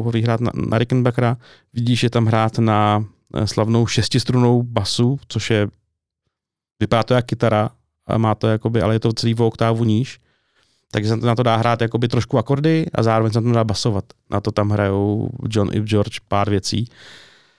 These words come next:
A dá se všechny takovýhle drobnůstky objevovat. Není to vůbec špatný. <laughs>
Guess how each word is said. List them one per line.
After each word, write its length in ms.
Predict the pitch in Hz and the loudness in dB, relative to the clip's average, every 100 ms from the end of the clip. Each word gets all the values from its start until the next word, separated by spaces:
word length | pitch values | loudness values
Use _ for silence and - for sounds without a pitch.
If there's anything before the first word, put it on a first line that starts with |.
| _ _ | _ _
A 280 | 113 113 113 | 0 2 4
dá 140 | 120 | 2
se 140 | 120 147 | 2 -2
všechny 360 | - 151 170 | 0 0 0
takovýhle 380 | 156 - 151 151 | -2 0 2 2
drobnůstky 1000 | 131 127 135 147 160 151 - - 139 135 | 2 0 2 2 2 2 -2 0 2 4
objevovat. 720 | 127 123 127 127 120 120 117 120 - _ _ _ _ _ _ _ _ _ _ _ _ _ - - - | 2 2 2 2 2 2 0 -4 -12 _ _ _ _ _ _ _ _ _ _ _ _ _ -20 -18 -4
Není 180 | 123 117 | 0 0
to 100 | 117 | 0
vůbec 220 | 110 117 | 0 0
špatný. 380 | - - - 107 - _ _ _ _ - | -2 -8 -6 -8 -10 _ _ _ _ -2
<laughs> 420 | 117 131 143 226 | 2 4 2 0